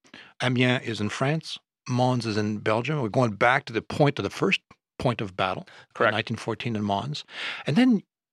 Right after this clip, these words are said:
Speaker 1: it goes beyond that. The, the Canadians move into German territory.
Speaker 2: Yeah, the, uh, the first and second divisions, uh,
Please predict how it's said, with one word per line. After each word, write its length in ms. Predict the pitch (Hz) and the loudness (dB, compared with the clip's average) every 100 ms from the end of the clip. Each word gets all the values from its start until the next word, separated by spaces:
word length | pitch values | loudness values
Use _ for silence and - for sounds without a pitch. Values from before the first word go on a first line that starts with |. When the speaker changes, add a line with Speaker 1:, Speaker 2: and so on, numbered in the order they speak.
| - | -2
Speaker 1:
it 120 | 131 | 2
goes 180 | 143 135 | 4 4
beyond 340 | 113 180 247 | 2 0 2
that. 280 | 131 - - - _ _ _ _ _ - - | -2 -4 -14 -20 _ _ _ _ _ -18 0
The, 180 | 139 143 | 2 2
the 160 | 131 | 0
Canadians 560 | 127 123 180 190 139 - - | -2 0 2 2 2 -2 -8
move 280 | - 139 147 | 0 2 4
into 340 | 151 135 135 156 - | 2 2 0 -4 -8
German 260 | 151 131 131 | 0 0 0
territory. 480 | 143 214 220 92 92 _ - - - - - - - - | 0 -2 -2 -8 -12 _ -20 -20 -16 -14 -14 -16 -10 4
Speaker 2:
Yeah, 240 | 175 170 | 6 6
the, 340 | 123 127 123 | 4 4 6
uh, 140 | 117 110 | 8 8
the 100 | 127 | 4
first 340 | - 180 190 - | 0 2 2 0
and 100 | 135 | 0
second 260 | 143 135 | 2 2
divisions, 460 | 117 113 139 123 98 | 0 0 0 0 -2
uh, 40 | - | -4